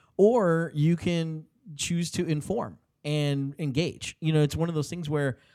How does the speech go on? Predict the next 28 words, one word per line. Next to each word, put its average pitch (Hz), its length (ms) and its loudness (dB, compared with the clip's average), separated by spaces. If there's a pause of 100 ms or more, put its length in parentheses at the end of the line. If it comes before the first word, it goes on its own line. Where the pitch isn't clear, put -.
(180)
a 131 40 -2
lot 151 200 0
of - 40 -4
times, 170 540 0
I, 156 60 0
I, 151 300 -6
I 147 80 2
know 170 100 4
sometimes 190 440 0
as 180 160 2
a 185 60 -2
dad, 170 400 -2
you 139 80 4
know 139 60 6
what 131 60 6
I - 20 2
mean? 143 120 2
It's - 100 -4
like, 123 180 -2 (580)
I, 165 160 -2
you 156 180 0
know, 143 80 6
I 131 40 6
realize 147 480 4 (260)
people 226 380 2
will 170 180 2
ask 156 260 -2
me 180 200 -6